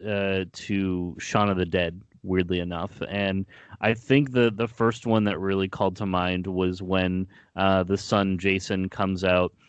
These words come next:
when they're in the house and he goes, "Oh, there's a f-, <laughs> there's a family in the driveway." Uh, and it just reminds me of Nick Frost, uh, going, "There's a girl in the garden." Um,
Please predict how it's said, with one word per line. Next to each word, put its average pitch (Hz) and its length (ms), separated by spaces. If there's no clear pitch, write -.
when 98 380
they're 92 300
in 101 200
the 101 80
house 92 460
and 98 80
he 95 100
goes, 92 440
"Oh, 92 360
there's 101 300
a 113 40
f-, - 260
<laughs> - 100
there's 107 180
a 104 60
family 107 420
in 90 80
the 90 80
driveway." 92 520
Uh, 98 460
and 113 140
it 110 100
just 110 240
reminds 101 520
me 98 600
of 98 520
Nick 110 260
Frost, 95 600
uh, 92 180
going, 90 400
"There's 87 160
a 95 60
girl 101 340
in 87 100
the 87 80
garden." 90 400
Um, 95 540